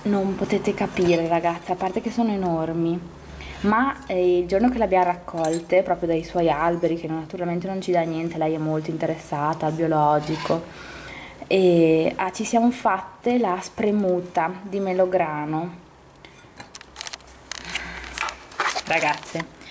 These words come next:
e era una cosa, eh, fantastica, cioè, mm, non potete capire veramente la bontà.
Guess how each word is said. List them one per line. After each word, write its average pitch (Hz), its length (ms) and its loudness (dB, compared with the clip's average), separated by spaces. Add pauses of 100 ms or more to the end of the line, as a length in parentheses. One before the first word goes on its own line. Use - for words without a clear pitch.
(460)
e 185 460 4
era 190 220 2
una 185 200 0
cosa, 208 680 2
eh, 175 760 -16
fantastica, 190 1080 -10
cioè, 185 260 0 (200)
mm, 170 480 -6 (580)
non 202 220 0
potete 202 320 0
capire 185 400 0
veramente 156 920 -4 (840)
la 180 140 -4
bontà. 175 600 0